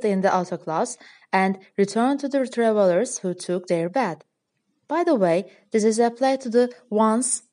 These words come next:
who made out from the checkup without any diagnosis only. If there is any,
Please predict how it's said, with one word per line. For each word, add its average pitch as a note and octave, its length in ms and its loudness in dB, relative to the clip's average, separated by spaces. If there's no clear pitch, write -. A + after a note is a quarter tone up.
who G#3+ 180 4
made E3+ 260 -2
out E3 260 -2
from E3+ 300 -4
the E3 60 -16
checkup B3 460 -6
without F3 400 -2
any D#3+ 220 -4
diagnosis A3+ 600 -2
only. E3+ 420 -2
If F#3+ 140 -8
there G#3+ 180 4
is G#3+ 160 2
any, A3 300 2